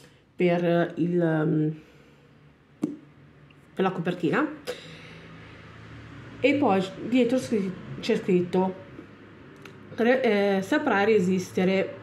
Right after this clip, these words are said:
al suo richiamo". Sono molto curiosa di leggerlo, perché è il primo libro che leggo dell'autrice, che leggerò dell'autrice, e anche questo è autografato.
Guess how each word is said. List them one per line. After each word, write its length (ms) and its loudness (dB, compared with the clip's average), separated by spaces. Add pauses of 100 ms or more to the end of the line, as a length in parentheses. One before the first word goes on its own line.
(1200)
al 160 2
suo 440 4 (380)
richiamo". 640 2 (640)
Sono 240 2
molto 340 2
curiosa 500 4
di 300 0
leggerlo, 800 0 (360)
perché 240 -2
è 40 2
il 80 2
primo 340 4
libro 300 2
che 340 2 (300)
leggo 280 4
dell'autrice, 840 2 (200)
che 120 0
leggerò 260 4
dell'autrice, 680 0 (280)
e 80 -2
anche 200 0
questo 440 -2
è 160 -4
autografato. 920 -2